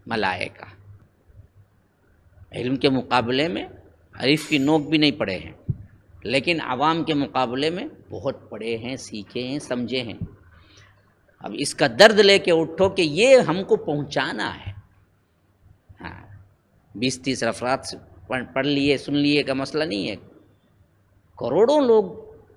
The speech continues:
नाबलद हैं, अल्लाह से भी वाकिफ़ नहीं है। ऐसे मुसलमान भी हैं जिनको ला इलाहा इल्लल्लाह भी नहीं मालूम।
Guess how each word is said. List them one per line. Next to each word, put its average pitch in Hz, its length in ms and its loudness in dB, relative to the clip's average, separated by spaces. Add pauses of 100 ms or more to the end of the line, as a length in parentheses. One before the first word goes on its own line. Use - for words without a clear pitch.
नाबलद 120 520 -2
हैं, 107 280 -8
अल्लाह 139 300 0
से 160 140 -6
भी 160 100 -2
वाकिफ़ 131 420 -6
नहीं 123 180 -6
है। 107 120 -6
ऐसे 120 180 -4
मुसलमान 123 580 -6
भी 139 60 -6
हैं 139 100 -6
जिनको 120 240 -8
ला 110 140 -4
इलाहा 117 300 -6
इल्लल्लाह 110 360 -6
भी 147 120 -6
नहीं 131 140 -4
मालूम। 95 260 -12